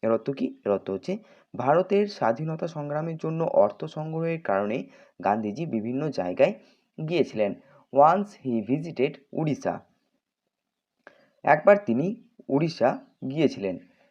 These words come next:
"There he met an old woman।" সেখানে একজন বয়স্ক মহিলার সঙ্গে তার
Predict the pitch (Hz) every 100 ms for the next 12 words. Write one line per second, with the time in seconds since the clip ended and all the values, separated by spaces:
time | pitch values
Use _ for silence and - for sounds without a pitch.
0 | _ 139 170 185 202 208 - 131 123 120
1 | 139 156 113 - - _ _ _ _ _
2 | _ _ _ _ _ _ 123 120 117 -
3 | 147 170 185 - _ _ - 156 117 -
4 | - _ _ _ _ 160 160 196 208 -
5 | 113 107 - 143 104 104 - 143 104 98
6 | 107 - 98 95 104